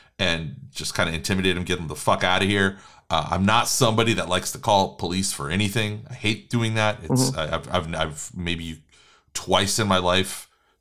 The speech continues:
Speaker 1: and, like, bloodshed, active bloodshed was involved, ever, ever called the police.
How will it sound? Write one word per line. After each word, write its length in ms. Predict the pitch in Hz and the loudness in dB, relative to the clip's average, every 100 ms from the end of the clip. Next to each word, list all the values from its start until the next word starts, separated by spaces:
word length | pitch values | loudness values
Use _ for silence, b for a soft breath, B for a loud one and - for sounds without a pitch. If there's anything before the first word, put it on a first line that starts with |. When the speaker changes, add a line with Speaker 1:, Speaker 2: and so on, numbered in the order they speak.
| _ | _
Speaker 1:
and, 220 | 82 82 73 | -2 -2 -2
like, 220 | 76 - | -6 -6
bloodshed, 560 | 82 82 85 - 98 85 | -6 -2 0 0 0 2
active 360 | 87 - 82 | -2 0 -4
bloodshed 400 | 78 78 - 87 | -4 -6 -2 -4
was 140 | 87 90 | -2 -4
involved, 380 | 92 90 95 | 0 -2 0
ever, 280 | 90 85 90 98 | -2 0 -2 -2
ever 160 | 90 | -4
called 220 | 87 87 | 0 -2
the 60 | 82 | -2
police. 360 | 87 87 95 | -6 -8 -10